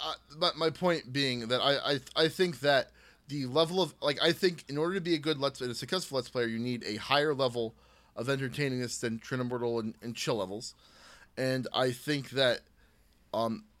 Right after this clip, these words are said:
it's a different talent, kind of that baseline level of, uh, of, of, of, of entertaining, conversationalist, conversationalist, con-,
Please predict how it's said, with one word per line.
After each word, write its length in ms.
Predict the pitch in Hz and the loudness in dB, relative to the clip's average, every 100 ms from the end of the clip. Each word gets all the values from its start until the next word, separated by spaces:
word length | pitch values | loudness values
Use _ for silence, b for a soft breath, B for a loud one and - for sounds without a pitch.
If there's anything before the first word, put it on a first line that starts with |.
| _ | _
it's 140 | 165 175 | 0 2
a 60 | |
different 380 | 180 175 165 - | 4 4 2 -4
talent, 480 | - 165 127 101 - | 0 2 2 -2 -8
kind 220 | 120 127 | -4 -2
of 100 | 117 | 0
that 180 | 123 110 | -2 0
baseline 640 | 135 131 - 131 120 107 b b b b | 0 0 0 0 0 -4 b b b b
level 440 | 139 135 127 120 - | 0 2 4 2 0
of, 520 | 113 107 98 - - - - | 0 0 -2 -6 -16 -14 -4
uh, 200 | 110 107 - | -2 -2 -2
of, 240 | 113 110 | -4 -2
of, 140 | 120 131 127 | -2 0 0
of, 220 | 117 113 - | -2 -4 -4
of 240 | 113 107 | -8 -6
entertaining, 440 | 127 131 139 135 | -6 -4 -4 -6
conversationalist, 920 | 113 156 139 127 143 127 123 110 - - B B _ _ - | -2 0 0 -2 -4 -4 -6 -6 -8 -16 B B _ _ -6
conversationalist, 800 | 156 147 151 143 131 123 113 - _ _ _ - | -2 -2 0 -2 -4 -4 -6 -8 _ _ _ -4
con-, 220 | 151 135 | -2 -2